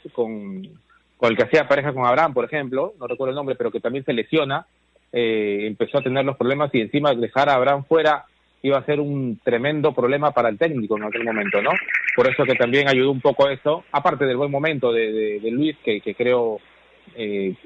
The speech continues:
pasa tal vez el mejor momento de su carrera, acostumbrándose mucho a jugar no solamente de central, vi que algunos partidos hasta lo utilizaron de lateral izquierdo, y creo que en ese sentido, este,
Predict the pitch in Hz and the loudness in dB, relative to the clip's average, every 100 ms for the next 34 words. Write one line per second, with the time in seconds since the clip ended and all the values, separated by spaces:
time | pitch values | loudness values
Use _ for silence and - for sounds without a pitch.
0 | 98 127 131 147 127 117 131 131 120 113 | -16 -2 0 0 0 4 2 0 -4 0
1 | 135 127 131 131 123 117 113 120 143 135 | 0 0 -4 0 0 0 -2 2 4 2
2 | 127 110 - 117 127 127 123 127 123 127 | 0 -4 -8 -6 -6 -6 -8 -10 -8 -2
3 | 117 117 117 127 120 123 120 - 117 156 | 2 0 0 -4 -4 -2 -2 -2 0 0
4 | 139 127 117 120 117 104 120 117 110 107 | 0 0 0 -2 -4 -2 0 -2 0 -4
5 | 95 101 - 123 110 104 107 110 101 151 | -2 -6 -2 0 2 -2 0 -2 2 2
6 | 131 127 - _ _ _ _ - - 131 | 2 0 -4 _ _ _ _ -20 -4 0
7 | 170 160 147 156 151 135 160 170 165 139 | 2 2 2 0 0 0 4 4 4 2
8 | - 139 127 120 113 110 | 0 0 2 2 2 0